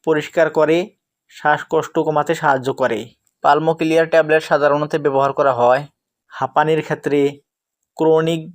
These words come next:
ব্রঙ্কাইটিসের ক্ষেত্রে, কফ জমে শ্বাস নিতে কষ্ট হচ্ছে এই ক্ষেত্রে,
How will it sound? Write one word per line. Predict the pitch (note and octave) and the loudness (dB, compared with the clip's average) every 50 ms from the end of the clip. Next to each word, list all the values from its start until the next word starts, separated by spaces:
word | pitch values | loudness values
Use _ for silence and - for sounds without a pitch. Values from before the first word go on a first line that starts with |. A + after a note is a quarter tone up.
| - | -6
ব্রঙ্কাইটিসের | - D3 C#3+ C#3+ C3+ - D3 C#3+ C#3+ D3 D#3+ D3 - D#3+ D3 | -2 -2 -2 -2 0 0 0 0 0 -2 -4 -4 -2 -4 -2
ক্ষেত্রে, | - D#3 C#3+ - - C3+ C#3+ C#3 C3+ C3+ - _ _ _ _ _ _ _ _ - | -2 -4 -6 -4 -4 -2 0 0 -2 -4 -8 _ _ _ _ _ _ _ _ 0
কফ | D#3 D#3 D#3 D3+ D#3 D#3+ D3 | 2 2 2 2 0 -4 -2
জমে | D#3 D#3+ D3+ D3 C#3+ C#3+ D3 - _ _ _ _ - | 0 0 0 0 -2 -4 -4 -8 _ _ _ _ -18
শ্বাস | - - D3+ D3 D3 - - | -8 -2 0 0 0 -2 -4
নিতে | D#3+ D#3+ D#3 D#3+ D3+ | -6 -4 -4 -2 -2
কষ্ট | D#3 D3+ D3 - D#3+ | -2 -4 -2 -2 -4
হচ্ছে | D3+ D3 C#3+ C#3 - - D3+ C#3+ C#3 C#3 C#3 _ _ _ _ _ _ _ _ - | -4 -4 -4 -8 -8 -4 -2 -2 -2 -2 -4 _ _ _ _ _ _ _ _ -4
এই | D3+ D3 | -2 -2
ক্ষেত্রে, | C3+ D#3 D3+ - D3+ C#3+ D3 | -2 -2 -4 -4 -2 -2 0